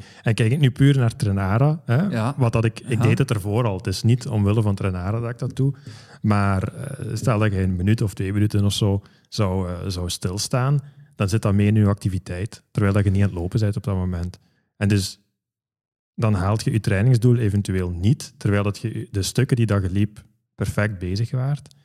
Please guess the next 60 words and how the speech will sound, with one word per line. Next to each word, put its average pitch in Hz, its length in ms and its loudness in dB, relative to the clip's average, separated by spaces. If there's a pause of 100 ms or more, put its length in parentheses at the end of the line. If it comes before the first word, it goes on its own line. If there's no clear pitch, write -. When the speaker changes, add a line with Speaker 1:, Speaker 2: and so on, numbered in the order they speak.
(200)
Speaker 1:
maar 101 100 0
dan 98 100 2
haalt 101 180 0
je - 60 -4
je 120 60 -2
trainingsdoel 104 480 2
eventueel 98 460 -2
niet, 113 220 2
omdat 98 260 2
je 95 120 -2
op 92 100 -6
een 95 100 2
route 101 220 2
gelopen 98 340 0
hebt 95 300 -4 (280)
waar 95 120 0
dat 95 120 -4
er 90 100 -4
veel 92 180 0
verkeerslichten 104 640 -4
waren. 110 380 -4 (160)
Wij 82 200 -12
lo-, 92 160 -8
wonen 90 300 -4
hier 92 200 0
in 90 80 -2
een 92 180 -2
kleine 92 320 0
stad 98 380 -2
en, 95 140 -4
en 92 120 -8
dan 87 120 -6
valt 87 140 -2
Speaker 2:
Ja. 113 60 0
Speaker 1:
dat 139 80 2
best 95 200 -2
wel 98 120 0
mee, 98 220 0
maar 98 120 0
misschien 92 220 0
heb 95 120 0
je - 60 0
dat 92 120 0
geluk 92 240 -2
niet 101 140 0
altijd 95 440 -4 (340)
wanneer 101 260 0
dat 98 120 0
je 92 60 -6
in 92 40 -6
een 90 80 -6
grootstad 117 500 -4
woont 110 280 0
en 104 100 -2
wanneer 92 260 0
dat 92 120 0
je 92 60 -2
daar, 90 300 -2
eh, 95 200 -2
singles 113 560 -2